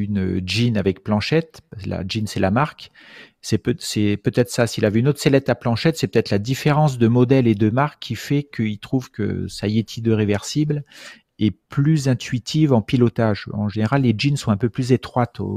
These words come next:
au niveau du bassin, donc peut-être qu'il se sent mieux dedans. Euh, parce qu'on pourrait dire qu'une sellette à jambes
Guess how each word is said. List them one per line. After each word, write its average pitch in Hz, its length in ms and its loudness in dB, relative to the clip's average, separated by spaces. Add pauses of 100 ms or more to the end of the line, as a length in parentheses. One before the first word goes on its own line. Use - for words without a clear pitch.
(140)
au 104 100 -4
niveau 104 260 0
du 95 100 -2
bassin, 101 400 -2 (320)
donc 104 160 0
peut-être - 280 0
qu'il 120 120 -2
se - 80 -4
sent 113 180 4
mieux 127 220 6
dedans. 113 300 2 (520)
Euh, 95 240 0 (220)
parce 113 160 0
qu'on 135 160 -2
pourrait 120 300 2
dire 143 240 0
qu'une 113 160 -2
sellette 123 500 2
à 98 200 2
jambes 107 400 0